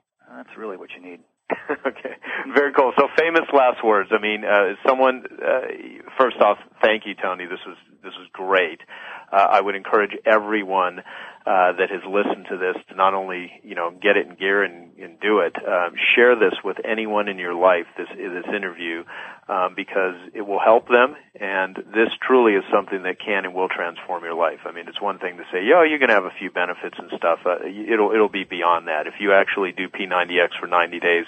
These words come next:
Speaker 2: uh, I can assure you, you will be a different person. You will be a di-, different person physically, mentally. And, and if someone does do this,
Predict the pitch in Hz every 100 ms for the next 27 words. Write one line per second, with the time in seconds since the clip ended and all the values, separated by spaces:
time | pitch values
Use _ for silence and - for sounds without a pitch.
0 | - 80 85 80 - - - - - -
1 | - 95 90 82 - 98 92 87 87 90
2 | 87 92 85 - 85 - - 90 78 -
3 | 80 82 82 85 - 85 - 87 85 -
4 | 85 82 - 101 87 90 95 87 85 90
5 | 90 92 90 - - - - 110 120 135
6 | 127 - 170 151 113 107 101 107 101